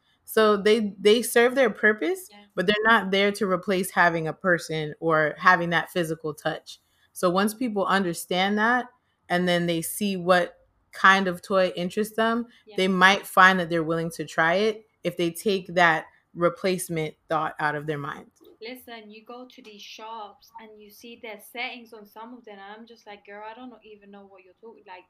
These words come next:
Speaker 2: this is"
Speaker 1: <laughs> Yeah, right.
Speaker 2: <laughs> This
Speaker 1: It can get overwhelming sometimes, especially if the store is, like, super big. You don't
Speaker 2: Mm-hmm.
Speaker 1: even know where to start. But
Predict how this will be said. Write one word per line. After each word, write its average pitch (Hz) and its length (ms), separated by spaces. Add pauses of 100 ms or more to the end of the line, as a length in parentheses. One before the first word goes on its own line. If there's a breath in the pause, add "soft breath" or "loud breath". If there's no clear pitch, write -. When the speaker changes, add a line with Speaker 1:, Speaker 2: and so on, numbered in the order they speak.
(140)
Speaker 2:
this 220 200
is" 247 260 (240)
Speaker 1:
<laughs> - 0
Yeah, 247 320 (140)
right. 330 400
Speaker 2:
<laughs> - 160
This - 160 (320)
Speaker 1:
It 247 160
can 302 180
get 269 200
overwhelming 214 680
sometimes, 190 540
especially 226 480
if 208 100
the 190 100
store 202 260
is, 196 120
like, 185 180
super 202 340
big. 190 560 (200 loud breath)
You 190 80
don't 220 80
Speaker 2:
Mm-hmm. 233 60
Speaker 1:
even 208 160
know 196 100
where 190 140
to 165 100
start. 160 520
But 165 320